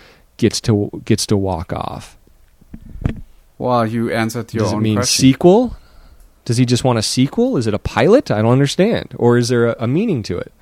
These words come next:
Speaker 2: Well, I think you're hinting at the meaning. I don't think it's the sequel
Speaker 1: No, I don't know.
Speaker 2: idea.
Speaker 1: I just, I really haven't figured it out, but I have an opinion.
Speaker 2: <laughs> But you're not,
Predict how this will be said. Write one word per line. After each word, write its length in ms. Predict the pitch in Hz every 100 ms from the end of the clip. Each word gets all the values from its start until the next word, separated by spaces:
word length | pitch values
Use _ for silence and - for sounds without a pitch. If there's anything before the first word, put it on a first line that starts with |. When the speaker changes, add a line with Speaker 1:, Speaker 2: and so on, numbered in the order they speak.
| _ - _ -
Speaker 2:
Well, 340 | 110 107 98 107 98 - 90 -
I 100 | 107
think 260 | 139 131
you're 120 | 117
hinting 320 | 117 165 147 95
at 140 | 90
the 60 | 85
meaning. 380 | 82 82 82 90 _ _ _
I 80 | 110
don't 140 | 120 117
think 160 | 113
it's 160 | 104 -
the 80 | 98
sequel 320 | - 127 165
Speaker 1:
No, 100 | 208
I 80 | 156
don't 140 | 165
know. 200 | 190 185
Speaker 2:
idea. 140 | 87 80
Speaker 1:
I 140 | 139
just, 180 | 190 180
I 100 | 160
really 360 | 175 175 180 156
haven't 260 | 147 143 127
figured 300 | 151 135 117
it 100 | 117
out, 240 | 98 -
but 100 | 110
I 100 | 135
have 180 | 156 131
an 80 | 107
opinion. 480 | - 160 160 147 185 _ _ -
Speaker 2:
<laughs> 60 | 143 - 131 - - - - 254 - 175
But 160 | 123
you're 100 | 123
not, 180 | 117 113